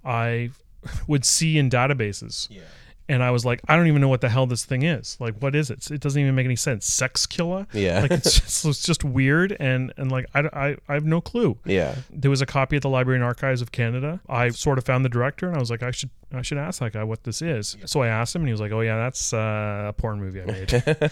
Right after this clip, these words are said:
Speaker 2: <laughs>
Speaker 1: And, but, you know, then we got permission to get a copy from the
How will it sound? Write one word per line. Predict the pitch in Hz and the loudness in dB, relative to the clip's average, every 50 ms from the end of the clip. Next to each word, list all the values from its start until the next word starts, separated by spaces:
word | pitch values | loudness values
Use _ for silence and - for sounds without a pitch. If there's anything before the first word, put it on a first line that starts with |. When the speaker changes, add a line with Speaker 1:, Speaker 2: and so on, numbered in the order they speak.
| - 165 - | -2 -6 -12
Speaker 2:
<laughs> | - - - - | -12 -16 -14 -4
Speaker 1:
And, | - 139 131 127 127 127 127 123 123 120 - - - - - - - - | 0 2 4 4 4 4 4 2 0 -2 -4 -8 -14 -20 -20 -20 -12 -8
but, | 170 131 170 151 - - - - - - - - - - | 2 4 4 4 4 0 -10 -20 -20 -20 -20 -14 -2 2
you | 165 147 | 4 4
know, | 139 139 - - | 4 4 0 0
then | 139 143 135 135 | 2 4 4 6
we | 143 139 | 4 4
got | 135 135 - - | 2 2 2 2
permission | - 135 127 123 - - 156 143 131 | 0 2 2 0 0 0 0 0 0
to | - - 139 127 123 | 0 0 0 0 2
get | 113 123 120 | 2 0 0
a | 123 | 0
copy | - - - 113 113 - 131 120 | -2 -4 -6 -8 -8 -8 -12 -12
from | - - 131 127 | -12 -12 -10 -10
the | 127 127 127 | -10 -10 -10